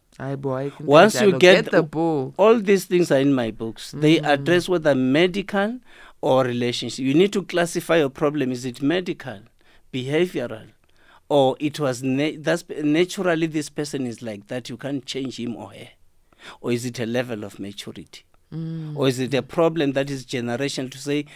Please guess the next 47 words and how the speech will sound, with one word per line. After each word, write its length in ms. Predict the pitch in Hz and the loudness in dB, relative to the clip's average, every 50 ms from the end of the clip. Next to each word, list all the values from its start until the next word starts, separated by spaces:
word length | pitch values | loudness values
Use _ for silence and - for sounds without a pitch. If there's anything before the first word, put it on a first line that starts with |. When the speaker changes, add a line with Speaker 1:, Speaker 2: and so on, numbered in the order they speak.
| - | 0
Speaker 2:
"This 180 | 135 165 160 - | 2 2 2 2
family 380 | - 175 170 165 165 156 143 | 2 2 4 4 4 4 4
has 160 | 143 147 147 147 | 2 2 0 0
a 100 | 135 127 | 0 0
maturity 720 | 131 127 123 117 117 120 - - 156 139 131 120 123 131 | 0 0 0 0 -2 -4 -6 -6 -6 -6 -6 -6 -8 -12
problem"? 720 | - - - - 143 135 127 - 127 113 101 98 101 104 _ _ _ _ _ _ _ _ 156 - | -14 -14 -8 -4 -2 -2 -2 -2 -6 -8 -10 -10 -14 -20 _ _ _ _ _ _ _ _ -14 -6
I 120 | - 139 143 | -2 -2 -2
can 240 | - 143 135 135 135 | 0 0 -2 0 2
look 260 | 147 170 190 180 - | 4 4 4 4 2
like 260 | 180 151 143 143 151 | 0 0 0 2 0
a 60 | 139 | 0
man 300 | 135 135 143 147 156 151 | 0 2 2 2 0 0
only 280 | 131 98 156 151 156 156 | 0 -2 -4 -2 -2 -4
to 120 | - - | -6 -8
find 240 | - - 147 143 135 | -6 -4 -4 -2 -2
that 140 | 135 127 - | -4 -4 -4
I'm 160 | 131 120 113 | -6 -8 -8
a 60 | 110 104 | -8 -10
child. 420 | - - 131 131 113 104 87 - _ - _ _ _ _ _ _ _ _ _ _ _ _ _ _ _ _ _ _ _ _ _ _ - | -10 -10 -8 -8 -8 -10 -14 -16 _ -20 _ _ _ _ _ _ _ _ _ _ _ _ _ _ _ _ _ _ _ _ _ _ -20
Speaker 1:
True. 340 | - - - 165 143 120 120 _ _ _ | -14 -10 -8 -8 -8 -8 -12 _ _ _
Speaker 2:
Yes. 400 | 175 123 104 92 - - - - _ _ | -16 -14 -14 -14 -16 -20 -20 -20 _ _
Speaker 1:
Uh, 160 | - 143 156 | -4 -4 -4
the 140 | 143 143 170 | -2 -2 -4
taste 340 | 165 - 185 175 175 - - | -4 -2 -4 -4 -4 -4 -8
is 140 | 156 151 147 | -10 -8 -6
in 140 | 151 147 139 | -6 -6 -6
the 60 | 135 | -8
pudding. 380 | 135 - 151 135 135 123 123 | -8 -8 -8 -6 -6 -6 -6
Get 260 | 120 - 139 135 - - | -6 -8 -8 -8 -6 -8
yourself 380 | 147 139 - 147 135 131 - | -8 -8 -6 -8 -8 -10 -10
these 220 | - 127 127 113 113 | -10 -12 -10 -10 -8
Speaker 2:
Yeah, 80 | 113 | -6
Speaker 1:
books 180 | 117 113 110 104 | -4 -4 -4 -4
Speaker 2:
boy, 120 | 101 90 | -6 -8
Speaker 1:
if 60 | 92 | -6
you 120 | - 135 131 | -8 -6 -6
want 260 | 127 123 123 127 127 | -6 -6 -6 -6 -8
to 140 | - - 127 | -8 -8 -6
be 80 | 131 | -6
Speaker 2:
yes. 100 | 131 123 | -6 -6
Speaker 1:
empowered. 460 | 123 120 - - 127 127 127 120 113 - | -6 -8 -6 -4 -4 -2 -2 -4 -6 -6
But 140 | - 135 - | -8 -8 -6
also, 420 | - - 196 214 208 - 151 135 131 - - - - - _ _ | -4 -4 -4 -4 -4 -6 -8 -8 -8 -10 -18 -20 -20 -20 _ _
remember, 400 | 147 151 160 170 156 135 120 - | -6 -4 -2 0 2 2 2 2
uh, 140 | - 139 139 | 0 -2 -2
Doctor 360 | 135 147 143 139 - - 147 | -2 -4 -6 -6 -6 -8 -8
Mashudu, 600 | 139 143 139 139 - - 147 139 139 139 131 123 | -6 -6 -8 -8 -8 -10 -10 -8 -6 -8 -8 -8